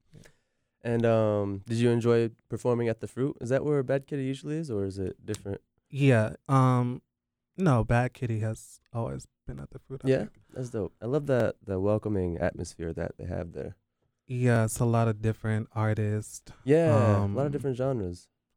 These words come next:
Speaker 1: Yeah, and I'm, I'm glad that I could, you know, find a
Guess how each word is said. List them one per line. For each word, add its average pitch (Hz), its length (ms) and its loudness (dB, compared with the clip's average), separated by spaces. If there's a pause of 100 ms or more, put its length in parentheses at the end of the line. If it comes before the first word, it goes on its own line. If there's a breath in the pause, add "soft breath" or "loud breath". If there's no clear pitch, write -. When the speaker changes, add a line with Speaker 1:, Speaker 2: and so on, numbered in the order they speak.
(180)
Speaker 1:
Yeah, 110 520 0 (240)
and 110 280 -2
I'm, 110 260 -6
I'm 110 180 -4
glad 110 340 -2
that 104 120 -4
I 101 100 -4
could, - 260 -14 (560)
you 143 140 -12
know, 143 320 -10 (1200)
find 110 320 0
a 101 140 -4